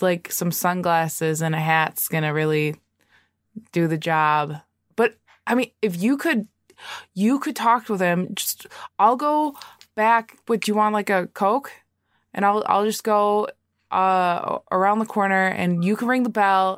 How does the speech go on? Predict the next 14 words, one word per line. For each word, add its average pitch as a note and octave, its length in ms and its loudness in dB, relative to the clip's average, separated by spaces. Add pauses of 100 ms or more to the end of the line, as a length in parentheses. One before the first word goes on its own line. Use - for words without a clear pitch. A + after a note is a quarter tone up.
and F3 380 2
have F3+ 200 2
him G#3+ 80 0
come G#3+ 140 -2
up G3 120 2
and F#3+ 100 -2
just F3+ 160 -2
be G3 140 0
like, F#3 240 2 (300)
"How's E3+ 320 0
it G#3+ 100 -6
going? B3+ 480 2 (140)
How's F3+ 400 0
business? A3+ 680 0